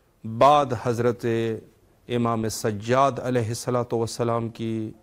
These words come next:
विलादत बासादत और एक रिवायत के मुताबिक यकम शाबान हज़रत शरीकतुल हुसैन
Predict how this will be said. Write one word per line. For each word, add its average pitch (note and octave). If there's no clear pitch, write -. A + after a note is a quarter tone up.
विलादत A2+
बासादत A2
और A#2+
एक D3
रिवायत C3
के C#3
मुताबिक A#2
यकम C3+
शाबान B2
हज़रत A#2
शरीकतुल A#2+
हुसैन B2+